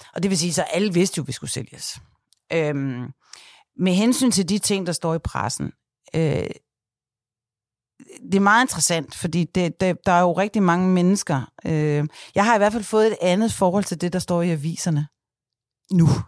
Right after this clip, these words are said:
end jeg havde for tre et halvt år siden, da jeg startede. Øhm, jeg kan se, hvor meget journalisterne ved, hvor meget de får at vide af rygter. Og hvis man så ikke som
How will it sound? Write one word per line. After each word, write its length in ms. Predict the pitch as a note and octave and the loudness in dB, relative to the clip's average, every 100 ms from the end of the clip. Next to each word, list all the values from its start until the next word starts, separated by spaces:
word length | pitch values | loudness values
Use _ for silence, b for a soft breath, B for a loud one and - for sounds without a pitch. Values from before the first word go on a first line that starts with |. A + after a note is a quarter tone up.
| _ | _
end 160 | E3+ F3 | 0 2
jeg 160 | E3+ D#3 | 0 0
havde 360 | D#3 D#3 F3 - b b b b - | 2 2 0 -4 b b b b -12
for 500 | - D#3+ C#3+ C3+ C#3+ _ _ _ _ | -4 -2 -2 -4 -12 _ _ _ _
tre 160 | - C#3 | -6 -2
et 60 | |
halvt 180 | D#3 D3 | -2 -2
år 80 | C#3+ | -2
siden, 200 | - D3 | -2 -2
da 60 | |
jeg 60 | - | -4
startede. 360 | - C3 - C3 _ _ _ _ _ _ _ b b b b b b b _ - | -6 -8 -8 -12 _ _ _ _ _ _ _ b b b b b b b _ -4
Øhm, 800 | E3+ D#3+ D3+ D3+ C#3+ C#3 B2+ - _ _ _ _ _ _ _ _ _ _ _ _ _ _ _ _ _ _ b b | 0 0 0 -2 -2 -4 -6 -10 _ _ _ _ _ _ _ _ _ _ _ _ _ _ _ _ _ _ b b
jeg 120 | F3+ F3 | -4 -2
kan 80 | |
se, 180 | F3 B3 | 0 2
hvor 100 | G3+ | 2
meget 280 | F3+ F3+ G3 | 4 2 2
journalisterne 600 | F#3+ F3 F#3+ F3 D#3+ D3+ | -2 0 -2 -2 -2 0
ved, 220 | G#3+ B3+ | 0 0
hvor 140 | E3+ D#3+ | -2 0
meget 280 | D#3+ F#3 | 2 2
de 80 | G3 | 0
får 240 | - E3 D#3 | -4 -4 -2
at 80 | |
vide 300 | D3+ F#3+ G3+ | -4 -4 -4
af 180 | D3+ C#3+ | -4 -2
rygter. 440 | D#3+ A3 - G3+ _ _ b b b b _ - | -2 -2 -6 -8 _ _ b b b b _ 0
Og 260 | F3 D#3 | 2 2
hvis 220 | D#3+ D#3 | 0 -2
man 140 | E3+ D#3 | -2 0
så 200 | A#3 A3 | 2 2
ikke 320 | F3+ G3 G3 | 2 0 -4
som 440 | - D#3+ D3 C3+ | 0 0 0 -2